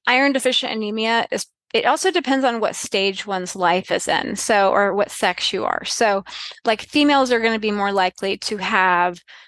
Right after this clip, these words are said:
low iron because of menstruation, pregnancy, and you use a huge amount of iron during pregnancy.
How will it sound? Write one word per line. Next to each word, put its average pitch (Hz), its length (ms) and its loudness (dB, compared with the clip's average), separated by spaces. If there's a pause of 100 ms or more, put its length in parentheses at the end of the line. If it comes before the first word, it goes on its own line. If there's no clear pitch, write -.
(120)
low 202 380 0
iron 226 480 0
because 190 460 -6
of 190 320 2 (120)
menstruation, 208 1120 0 (540)
pregnancy, - 800 -2 (360)
and 208 140 0
you 196 260 -4
use 220 320 0
a 202 40 -2
huge 262 460 2
amount 190 300 2
of - 80 -6
iron 185 320 0
during 185 200 -2
pregnancy. - 720 -4